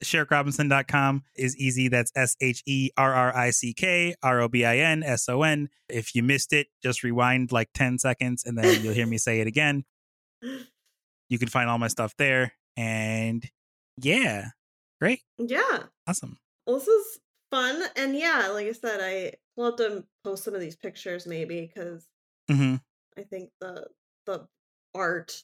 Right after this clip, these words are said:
Speaker 2: the visual of it, like, really helps me
Speaker 1: Yeah.
Speaker 2: n-,
Speaker 1: Yeah.
Speaker 2: get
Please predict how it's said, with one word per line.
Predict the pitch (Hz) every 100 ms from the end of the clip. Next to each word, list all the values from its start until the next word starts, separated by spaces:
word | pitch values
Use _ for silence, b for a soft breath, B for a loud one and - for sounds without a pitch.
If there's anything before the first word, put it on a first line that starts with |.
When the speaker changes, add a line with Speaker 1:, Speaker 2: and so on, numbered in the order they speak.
| -
Speaker 2:
the | 180
visual | 180 180 175 170 160
of | 165
it, | 165 165 -
like, | - -
really | 165 -
helps | 185 180 -
me | 185 175 170 165
Speaker 1:
Yeah. | 120 98 _
Speaker 2:
n-, | 202 196
Speaker 1:
Yeah. | 107
Speaker 2:
get | 90